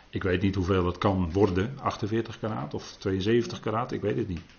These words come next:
Misschien zijn er deskundigen, maar, ehm, het is in ieder geval een heel hoog karaatgehalte en dat is zuiver goud. En dat woord zuiver wordt ook vaak gebruikt als, als het woord voor rein.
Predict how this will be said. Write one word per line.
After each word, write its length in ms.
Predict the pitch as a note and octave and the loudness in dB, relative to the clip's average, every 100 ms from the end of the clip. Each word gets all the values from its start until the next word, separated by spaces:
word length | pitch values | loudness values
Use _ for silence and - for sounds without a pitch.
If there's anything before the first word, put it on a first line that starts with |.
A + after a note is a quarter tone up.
| - - - - - - - - - - - | -20 -20 -16 -16 -16 -18 -18 -20 -20 -20 -12
Misschien 260 | G2+ G2+ F#2+ | -4 0 2
zijn 200 | F#2+ F#2 | 2 2
er 100 | F#2 | 0
deskundigen, 640 | F#2 - A2+ G#2 G2 A2+ | 0 4 4 6 4 4
maar, 240 | G2 F2+ | 2 0
ehm, 300 | F2+ F2 F2 F2 - - C3+ | 0 -2 -4 -8 -12 -20 -16
het 260 | A#2 G#2+ - | -10 -4 2
is 100 | G#2+ | 8
in 80 | C#3+ | 8
ieder 140 | A#2+ | 8
geval 160 | B2 A#2+ | 6 8
een 120 | A2 | 8
heel 280 | G#2 D3+ C3 | 10 10 10
hoog 360 | B2 C#3+ - | 10 8 8
karaatgehalte 840 | - A#2+ B2+ B2 - F#2+ F2+ F2+ D3 | 2 4 6 4 2 0 0 -2 0
en 80 | |
dat 160 | A2 G#2 | 0 2
is 220 | G2+ - | 0 -2
zuiver 580 | G2+ - F3 F#3 C#3+ D3 | 0 2 4 4 2 0
goud. 340 | - G#2+ - - - - - - - - - | 0 0 -2 -8 -20 -20 -20 -20 -20 -20 -6
En 140 | - A2+ | 4 6
dat 260 | A2 - - - | 6 4 -14 -12
woord 320 | A2+ G#2 G#2+ | 2 4 6
zuiver 480 | - F3+ D#3+ C3+ B2 | 6 10 10 10 6
wordt 200 | B2+ B2 | 4 2
ook 220 | C3 - | 0 -2
vaak 320 | - A2 G#2+ | -2 0 0
gebruikt 500 | - G#2+ F#2+ A2+ - | 0 0 0 -2 -4
als, 380 | - G2 G2+ - - - - - - - - | -4 -2 -4 -8 -18 -20 -20 -20 -20 -18 -2
als 200 | A2+ G2 | 2 4
het 100 | G2 | 6
woord 240 | A2 A#2 | 8 6
voor 340 | - A#2 B2+ - | 6 6 6 2
rein. 720 | F2 F#2+ D#3 F3 A#2 F2+ D2 | -4 2 8 10 10 6 0